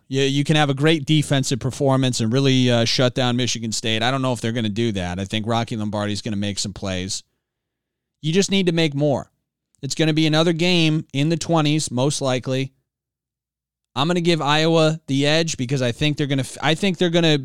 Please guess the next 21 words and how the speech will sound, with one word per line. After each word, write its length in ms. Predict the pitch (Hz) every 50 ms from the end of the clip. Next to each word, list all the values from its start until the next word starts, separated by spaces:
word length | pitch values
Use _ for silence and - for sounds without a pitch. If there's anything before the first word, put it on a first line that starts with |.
| - _
look 360 | - 135 143 156 170 175 - 160
at, 360 | 151 139 135 123 117 - - _ _ _ _
I 40 | 123
mean, 160 | 127 120 113
how 220 | 104 104 143 151 170
mu-, 160 | 165 156 -
how 220 | - - 170 202 202
much 240 | 190 185 175 -
more 180 | 151 160 165 160
glaring 540 | 131 123 131 127 139 147 151 151 147 143 131
can 180 | - 143 131
you 100 | 131 123
make 280 | 117 120 120 117 113 -
it 100 | 92 78
when 100 | 107 104
you 80 | 104 101
throw 200 | - 131 117 107
the 80 | 107
ball 180 | 101 104 98 92
fifty 380 | - - 110 107 - - 92
times 480 | 90 - 92 87 80 71 - - - -